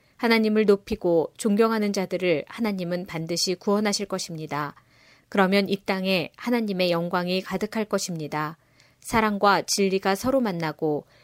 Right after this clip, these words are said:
의로움과 평화가 포옹할 것입니다. 신실함이 땅에 가득하고 의로움이 하늘에서 내려옵니다. 여호와께서 참 좋은 것을 주시니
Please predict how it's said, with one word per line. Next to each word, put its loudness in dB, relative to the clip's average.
의로움과 6
평화가 2
포옹할 2
것입니다. -4
신실함이 2
땅에 2
가득하고 -4
의로움이 4
하늘에서 0
내려옵니다. -2
여호와께서 6
참 0
좋은 6
것을 2
주시니 -6